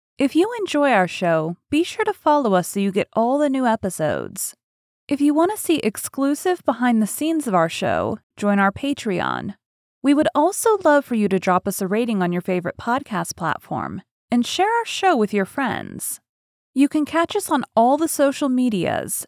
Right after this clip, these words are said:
at Bite at a Time Books. We are now part of the Bite at a Time Books Productions Network.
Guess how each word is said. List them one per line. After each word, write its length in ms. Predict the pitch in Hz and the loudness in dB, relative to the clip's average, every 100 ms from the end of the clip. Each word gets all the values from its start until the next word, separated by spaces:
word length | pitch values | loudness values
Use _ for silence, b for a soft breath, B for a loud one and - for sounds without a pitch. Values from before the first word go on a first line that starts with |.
| _ | _
at 260 | 180 175 185 - | 0 2 0 -2
Bite 300 | 214 202 - | 0 2 2
at 140 | 202 | 0
a 40 | 208 | 0
Time 360 | - 208 202 | -2 -2 0
Books. 560 | 202 185 - - - - _ _ _ _ | 2 0 0 -8 -14 -14 _ _ _ _
We 160 | 247 294 | 2 4
are 80 | 311 | 6
now 300 | 302 320 392 | 4 2 2
part 280 | - 285 285 | -2 2 2
of 120 | - 202 | 2 -2
the 80 | |
Bite 320 | 185 214 240 - | 0 2 2 2
at 80 | - | 0
a 80 | 262 | -2
Time 340 | - 240 233 | -2 -2 0
Books 300 | 220 214 - | 0 -2 -2
Productions 640 | - 196 185 - 196 185 - | -6 0 0 0 -2 -2 0
Network. 640 | 233 294 156 78 - - | -2 -2 -4 -6 -8 -16